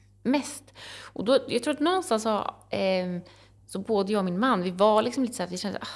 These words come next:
man vill göra något så betydelsefullt." Och vi tänkte mycket, typ, "Vad ska vi göra för att tjäna pengar så vi kan ge mycket pengar till olika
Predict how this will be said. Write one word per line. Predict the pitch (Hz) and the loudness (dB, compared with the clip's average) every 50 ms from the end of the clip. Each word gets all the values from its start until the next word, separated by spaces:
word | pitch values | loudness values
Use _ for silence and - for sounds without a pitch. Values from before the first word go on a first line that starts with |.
| - | -6
man | - 226 226 | -4 -2 -2
vill | 226 214 269 | -2 2 2
göra | 262 233 | 2 2
något | 202 214 | 2 0
så | - 190 | -4 -8
betydelsefullt." | 185 - - - 285 262 240 196 - - - - 262 233 196 190 - - | -10 -10 -8 -6 -6 -4 -4 -4 -8 -8 -4 -2 -2 -2 -2 -4 -4 -2
Och | 202 | -2
vi | 214 226 220 226 - - - - - - - | 0 0 -2 -4 -8 -18 -20 -20 -20 -6 0
tänkte | - 247 202 214 | 2 2 4 6
mycket, | 220 233 240 - - - - - 247 233 | 4 4 2 0 -4 -10 -6 -4 -4 -4
typ, | - - - | -4 -6 -4
"Vad | 240 240 247 226 | -2 -2 -2 -2
ska | - - - 220 | -4 -4 -2 -2
vi | 220 | -2
göra | 202 220 247 233 208 196 190 | 0 0 0 0 0 -2 -4
för | 196 - | -6 -8
att | - | -8
tjäna | - - - - 240 220 196 190 190 - - | -8 -6 -2 -2 -2 -2 -2 -4 -6 -8 -8
pengar | - - 240 254 254 254 233 208 185 175 160 - | -8 -4 -2 0 0 0 0 0 -2 -2 -4 -6
så | - - 175 | -6 -8 -8
vi | 175 | -8
kan | 185 - 196 190 | -8 -6 -6 -6
ge | 185 196 208 202 | -4 -2 -2 0
mycket | 208 226 254 240 - - - 247 240 - | 0 0 0 -2 -4 -10 -10 -10 -10 -8
pengar | - 294 285 240 233 240 247 247 | -6 -4 -2 0 0 0 -2 -2
till | 247 - - 240 | -4 -2 -2 -2
olika | 226 202 - - - - | -2 -2 -4 -6 -4 -2